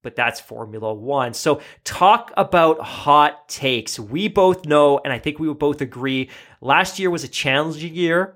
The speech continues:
for Daniel Ricciardo. This year, shifting to the new regulations has been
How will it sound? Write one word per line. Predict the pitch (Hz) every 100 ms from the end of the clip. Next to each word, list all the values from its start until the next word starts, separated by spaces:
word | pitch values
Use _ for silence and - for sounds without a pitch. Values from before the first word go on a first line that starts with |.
| _
for | - 143
Daniel | 127 135 147
Ricciardo. | 156 - 143 143 143 143 - -
This | 139 160 175
year, | 180 175
shifting | - - 156 - 190
to | 170 190
the | 175
new | 170 185
regulations | 185 196 196 170 160 - 156 139
has | 131 139
been | 143 135